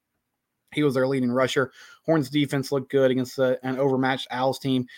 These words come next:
Kansas State, they shut out, um, Southeastern Missouri forty-five to nothing.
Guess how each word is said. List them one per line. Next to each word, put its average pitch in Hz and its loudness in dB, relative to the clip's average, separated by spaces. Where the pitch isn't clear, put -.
Kansas 196 4
State, 196 6
they 165 8
shut 175 6
out, 165 8
um, 139 0
Southeastern 151 2
Missouri 143 4
forty-five 147 0
to 135 -6
nothing. 139 -2